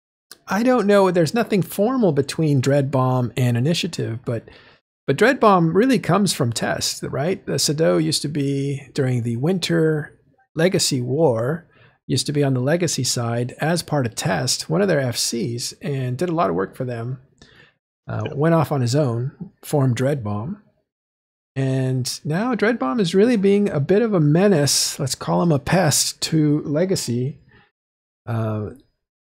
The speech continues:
Speaker 1: there may not be a
Speaker 2: Certainly.
Speaker 1: formal agreement with the Initiative and Imperium by extension, but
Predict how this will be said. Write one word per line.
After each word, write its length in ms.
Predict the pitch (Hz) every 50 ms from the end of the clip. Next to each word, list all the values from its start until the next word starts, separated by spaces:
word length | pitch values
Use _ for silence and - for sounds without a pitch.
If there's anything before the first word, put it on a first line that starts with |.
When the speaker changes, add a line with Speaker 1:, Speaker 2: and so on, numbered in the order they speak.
| _ -
Speaker 1:
there 180 | - 170 156 160
may 140 | 185 208
not 100 | 202 185
be 60 | 175 180
a 40 | 160
Speaker 2:
Certainly. 180 | 135 123 127
Speaker 1:
formal 420 | 131 165 180 196 202 208 208 220 214
agreement 520 | 208 196 196 196 208 208 214 220 208 208
with 400 | 214 208 208 202 202 196 - - -
the 100 | 196 190
Initiative 760 | 190 196 208 202 - 208 - - - 208 214 220 220 202 - -
and 320 | 151 147 160 175 170 170
Imperium 440 | 165 160 139 151 170 170 185 180 170
by 160 | 170 165 175
extension, 720 | 180 170 - - - - 175 175 165 - - 190 185 175
but 520 | 160 139 127 127 127 131 127 123 123 123